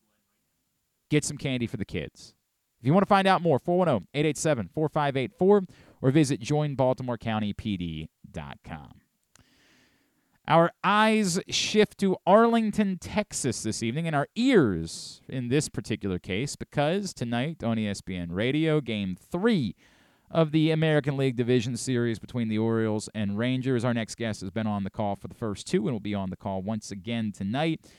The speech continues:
alongside our friend Tim Kurkjian. He is also our friend, Mister Carl Ravitch, and he's back with us now here on G C R. Carl, it's Glenn in Baltimore. It's great to catch up with you. Thank you so much for taking a couple of minutes for us this morning.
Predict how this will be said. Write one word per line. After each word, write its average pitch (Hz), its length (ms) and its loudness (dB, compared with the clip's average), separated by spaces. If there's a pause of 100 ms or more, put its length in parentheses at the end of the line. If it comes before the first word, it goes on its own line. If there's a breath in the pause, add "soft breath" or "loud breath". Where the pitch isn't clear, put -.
(180 soft breath)
alongside 147 600 2
our 120 100 2
friend 117 300 -4
Tim 110 200 -4
Kurkjian. 160 560 -2
He 160 200 0
is 175 140 2
also 208 340 2
our 107 120 0
friend, 90 320 -6
Mister - 180 -10
Carl 147 260 2
Ravitch, 165 420 2
and 104 100 -2
he's 101 100 -4
back 135 240 -4
with - 100 -8
us 107 140 -6
now 131 260 -4
here 120 200 -4
on 101 140 -2
G 104 200 -2
C 92 280 -6
R. 143 340 2 (560 soft breath)
Carl, 180 480 8
it's 143 220 -2 (100)
Glenn 175 400 0
in 131 340 -2
Baltimore. 151 580 2
It's 135 140 -2
great 185 220 2
to 165 60 -6
catch 156 300 -2
up 143 180 2
with 143 160 -2
you. 139 120 2
Thank 180 280 -2
you 151 60 -4
so 139 200 -2
much 135 200 -2
for - 60 -18
taking 123 260 -4
a 110 40 -4
couple 107 300 -4
of 98 60 -2
minutes 92 280 -4
for 92 220 -4
us 85 140 -8
this 87 140 -12
morning. 82 500 -10